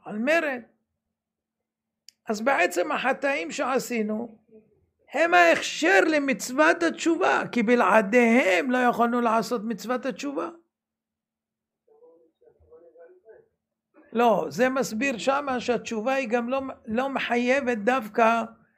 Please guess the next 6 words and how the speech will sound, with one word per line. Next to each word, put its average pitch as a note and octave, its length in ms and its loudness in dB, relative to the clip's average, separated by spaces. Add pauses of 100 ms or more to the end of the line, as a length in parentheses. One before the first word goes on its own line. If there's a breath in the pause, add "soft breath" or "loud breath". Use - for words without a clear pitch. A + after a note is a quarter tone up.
(1200)
תשובה A#3 500 2
מעבירות. A3+ 760 0
אפשר B3+ 280 0
לשוב B3+ 440 -2
אל A#3 140 0
השם A#3+ 640 -2